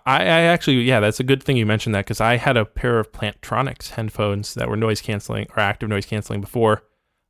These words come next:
I switched to the Bose Q C, uh, thirty-five two, and I never had an issue with them. So it's, I think it's really, it might be how the br-, different brands implement it.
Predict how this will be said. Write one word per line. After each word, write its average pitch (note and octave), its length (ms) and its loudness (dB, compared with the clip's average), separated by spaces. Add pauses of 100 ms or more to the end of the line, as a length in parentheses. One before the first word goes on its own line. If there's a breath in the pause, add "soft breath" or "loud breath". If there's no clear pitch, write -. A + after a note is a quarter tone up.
I G#2+ 80 -6
switched - 360 -2
to C3+ 60 2
the A#2 80 2
Bose A2+ 380 2
Q - 240 -4
C, A2 340 -4 (120)
uh, - 220 -4
thirty-five A#2 500 -4
two, C3+ 340 0 (580)
and G2+ 480 -2 (540)
I A#2 80 -6
never A#2 300 2
had G#2 160 2
an G2+ 100 -2
issue F#2+ 220 -4
with F2+ 140 -6
them. F#2 200 -2
So G#2+ 240 -6
it's, G2 240 -6 (540)
I A#2 60 0
think B2+ 200 2
it's A#2+ 160 0
really, A#2 320 4
it A#2 80 -4
might A#2 220 0
be A2+ 160 0
how A2 160 0
the G#2 100 -2
br-, A2+ 220 -6
different A#2+ 320 -2
brands A2 420 -2
implement B2+ 480 0
it. C3 220 -4